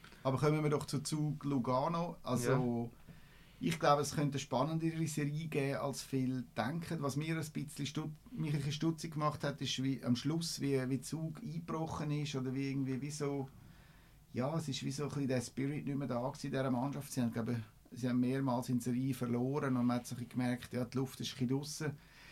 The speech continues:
Speaker 1: Es ist nie einfach, wenn man, äh, eine gute Saison gespielt hat und dann vorne, ja, eigentlich s-, so, so gar nichts mehr wirklich geht. Und, äh, die Frage ist ein bisschen, ja, wie schnell findet es die Emotionen wieder jetzt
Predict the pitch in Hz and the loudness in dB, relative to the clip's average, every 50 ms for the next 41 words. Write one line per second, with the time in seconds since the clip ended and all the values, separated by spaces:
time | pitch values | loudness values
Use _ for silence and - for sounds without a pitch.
0 | - - - - - - - 147 151 156 170 165 - 123 127 123 143 151 135 - | -18 -18 -18 -12 -6 -4 2 2 4 4 4 4 2 2 2 2 2 0 0 2
1 | 135 131 - - - 143 139 143 143 127 131 131 127 127 127 131 120 - - - | 2 2 2 0 0 0 2 2 2 2 2 2 2 2 2 0 0 -4 -10 -10
2 | - 147 117 - 143 156 165 160 - - - 160 147 147 147 156 151 151 151 - | -4 -4 -2 0 0 0 0 0 0 -2 0 0 0 0 0 0 -2 -2 -4 -4
3 | - 151 151 156 156 156 151 139 139 - 139 127 120 131 131 123 - - 135 139 | -2 -2 -2 -2 0 0 0 0 0 0 0 0 2 2 0 0 2 2 4 4
4 | 147 147 147 143 139 135 131 135 135 135 131 135 - - - - - - - - | 4 2 2 2 2 2 2 2 2 2 0 -2 -4 -12 -20 -20 -20 -20 -20 -20
5 | - - - - - - - - 120 135 135 135 143 147 131 135 - - - - | -20 -20 -20 -20 -20 -14 -6 -2 0 0 2 2 0 0 0 -2 -4 -6 -8 -12
6 | - - 98 - - - 147 - - 135 135 - 147 139 120 135 131 143 143 147 | -12 -12 -10 -10 -8 -6 -6 -6 -6 -6 -4 0 0 2 4 4 4 4 4 2
7 | 151 147 - 139 135 135 139 143 151 - - 139 123 - 120 117 113 123 139 156 | 0 0 2 2 4 2 2 0 -4 -4 -2 -2 0 2 4 4 4 4 4 2
8 | 165 160 - - 113 113 123 131 127 131 135 135 123 127 123 123 127 123 123 113 | 0 -2 -4 -12 -10 -6 -2 -2 0 2 0 0 0 0 0 0 0 0 -2 -4
9 | - - 127 123 127 127 135 131 - 123 - 127 123 120 123 127 127 139 123 - | -2 -2 0 0 0 0 -2 -4 -6 -4 -2 0 2 2 2 2 2 0 0 2
10 | 131 123 117 123 131 120 - 135 131 131 139 135 - - - - 127 123 123 120 | 2 2 2 2 2 2 2 2 2 2 0 0 -4 -6 -4 0 2 2 2 2
11 | - - 123 123 131 156 165 160 147 147 143 147 143 143 147 - - - - | 0 0 0 0 0 0 0 0 0 0 0 0 0 -2 -2 -4 -6 -10 -12